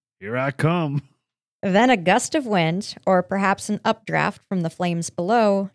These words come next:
Speaker 2: nudged him to the south. He landed, unhurt,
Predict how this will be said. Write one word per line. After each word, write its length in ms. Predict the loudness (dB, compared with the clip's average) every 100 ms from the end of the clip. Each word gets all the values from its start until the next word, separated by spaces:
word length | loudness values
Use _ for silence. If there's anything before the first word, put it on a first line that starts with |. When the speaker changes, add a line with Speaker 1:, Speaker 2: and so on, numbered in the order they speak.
| -6
Speaker 2:
nudged 460 | -2 0 -2 -4
him 280 | -6 -4 -4 -8 -6
to 60 | -4
the 100 | -2
south. 400 | -2 -4 -6 _ _ _ _ _ _ _ -6
He 100 | -2
landed, 500 | 2 2 2 -2 -6 _ _ _ -2
unhurt, 640 | -2 0 0 0 -6 -20